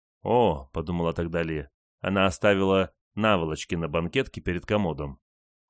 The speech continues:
Ещё один обход кровати, снова обратно к комоду с постельным бельём, затем к окну и пауза, вероятно, чтобы посмотреть, насколько низко солнце, или проверить, не начинается ли прилив.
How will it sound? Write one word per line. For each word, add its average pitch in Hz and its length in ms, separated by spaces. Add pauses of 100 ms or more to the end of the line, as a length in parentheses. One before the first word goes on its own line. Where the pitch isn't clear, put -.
Ещё 95 380
один 90 220
обход 104 280
кровати, 107 580 (460)
снова 95 420
обратно 90 380
к - 80
комоду 82 400
с - 80
постельным 82 500
бельём, 76 480 (760)
затем 85 680 (400)
к - 160
окну 104 560 (400)
и 80 220
пауза, 85 680 (280)
вероятно, 85 600
чтобы 82 300
посмотреть, 87 560
насколько 87 460
низко 85 340
солнце, 78 540 (380)
или 131 180
проверить, 95 680
не 98 100
начинается 80 640
ли 82 140
прилив. 92 580